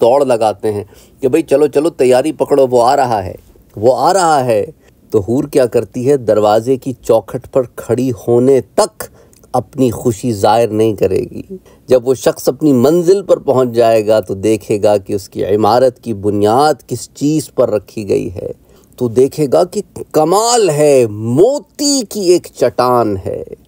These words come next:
एक लम्हे को सोचो ना कि एक चट्टान हो और मोती की बनी हुई हो। अल्लाहु अकबर, अल्लाहु अकबर। उसकी कैफियत भी ये हो कि उस पर सब्ज ग्रीन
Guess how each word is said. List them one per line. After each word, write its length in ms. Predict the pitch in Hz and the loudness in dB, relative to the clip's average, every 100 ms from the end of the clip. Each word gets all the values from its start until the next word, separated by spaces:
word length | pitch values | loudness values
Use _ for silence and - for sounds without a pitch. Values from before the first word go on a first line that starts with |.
| _ _ _ | _ _ _
एक 180 | 139 113 | -10 -2
लम्हे 260 | 120 175 165 | 0 0 -2
को 100 | 160 | -2
सोचो 360 | - 143 143 131 | -2 -2 0 0
ना 120 | 156 | 0
कि 180 | 190 160 | -2 -4
एक 100 | 131 - - | -6 -10 -6
चट्टान 500 | 113 - 139 165 180 | -4 0 0 0 -2
हो 200 | 180 214 | 0 0
और 120 | 175 | -2
मोती 640 | 107 98 135 175 - 214 | -10 -2 0 0 -2 -6
की 160 | 165 170 | -2 0
बनी 200 | 143 139 | 2 2
हुई 200 | 127 120 | -2 -4
हो। 180 | 98 - - _ - _ 147 | -8 -10 -16 _ -20 _ -4
अल्लाहु 580 | 170 180 175 156 143 | 2 2 2 0 0
अकबर, 300 | 147 120 127 123 | 0 0 0 0
अल्लाहु 460 | 113 107 107 113 | 0 -2 -2 -2
अकबर। 260 | 113 117 151 | 0 0 0
उसकी 260 | 139 147 127 | -2 -8 -2
कैफियत 500 | 120 107 123 147 139 | -2 -2 -2 -2 -2
भी 180 | 123 107 | -6 0
ये 120 | 104 | 0
हो 360 | 98 139 185 - - - _ | 4 4 4 0 -14 -20 _
कि 60 | - | -4
उस 220 | - - - | -4 -8 -4
पर 280 | - 160 156 - | 0 2 0 -6
सब्ज 680 | - - - - 226 160 117 - 117 104 | -6 -4 -2 0 0 -4 -12 -12 -14 -6
ग्रीन 560 | 135 180 247 240 208 | -2 0 0 0 -2